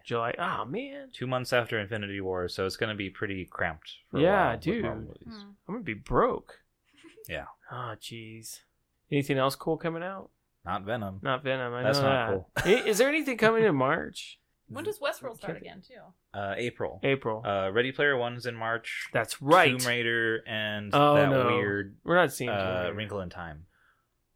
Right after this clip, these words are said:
Speaker 1: That
Speaker 3: Oh,
Speaker 1: looks so
Speaker 3: yeah.
Speaker 1: bad.
Speaker 2: I don't know what to think.
Speaker 1: Yeah, I don't know. It looks bad.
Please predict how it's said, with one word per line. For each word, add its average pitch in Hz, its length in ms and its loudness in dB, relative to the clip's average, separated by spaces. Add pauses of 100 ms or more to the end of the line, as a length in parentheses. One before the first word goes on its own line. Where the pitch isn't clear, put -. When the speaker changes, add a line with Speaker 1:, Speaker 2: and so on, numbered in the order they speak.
Speaker 1:
That - 180 -2
Speaker 3:
Oh, 277 40 -4
Speaker 1:
looks 294 220 0 (160)
so 269 200 4
Speaker 3:
yeah. - 100 -2
Speaker 1:
bad. 185 500 0 (120)
Speaker 2:
I 135 80 -8
don't 160 160 -12
know 147 160 -6
what 127 140 -6
to 104 80 -10
think. 85 200 -12 (300)
Speaker 1:
Yeah, 180 420 0
I 185 80 0
don't 233 180 -4
know. 147 440 0 (1500)
It 131 80 -2
looks 123 160 -6
bad. 92 280 -8